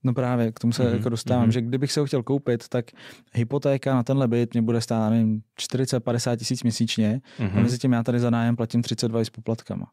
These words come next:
Speaker 2: No a hlavně ještě k tomu dodejme, že bys musel stejně tu dvojku jako dát ze svýho, že jo?
Speaker 1: A ještě bych tam musel utopit ty vlastní zdroje. Já za ty, za, za těch deset milionů jsem schopný si nakoupit prostě tři, čtyři byty v paneláku v Praze,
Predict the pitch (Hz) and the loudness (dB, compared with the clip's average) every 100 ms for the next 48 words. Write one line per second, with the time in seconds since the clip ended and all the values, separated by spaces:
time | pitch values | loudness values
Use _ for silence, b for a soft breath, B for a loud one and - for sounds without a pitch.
0 | _ _ _ B B B B 139 131 117 | _ _ _ B B B B -2 0 0
1 | 123 123 127 - 123 120 120 120 117 120 | 0 0 -2 0 0 2 2 2 0 0
2 | 113 123 - 117 - 117 117 117 113 113 | 0 -2 -2 -2 0 0 0 0 2 0
3 | 113 113 107 120 113 110 - 110 92 85 | 2 0 0 0 0 -2 -4 -4 -4 -6
4 | 80 101 - _ _ _ - 123 135 143 | -8 -12 -18 _ _ _ -8 -2 2 0
5 | - 139 135 139 131 - 127 127 123 117 | 0 0 0 0 0 0 0 0 -2 -2
6 | 127 120 127 127 123 101 B B B - | -2 0 0 2 0 0 B B B -2
7 | 120 127 143 127 131 127 127 120 117 135 | 0 0 0 0 0 0 0 0 0 0
8 | 127 - 147 143 139 117 117 120 120 123 | 0 -2 0 2 4 2 0 -2 -2 0
9 | 120 131 117 123 120 117 120 - 117 - | 0 0 0 0 -2 -2 -4 -4 -2 -2
10 | 117 - 120 117 117 127 - 127 123 117 | -4 -4 -2 0 0 -4 -2 0 2 0
11 | 123 123 131 123 110 | -4 -6 -2 0 0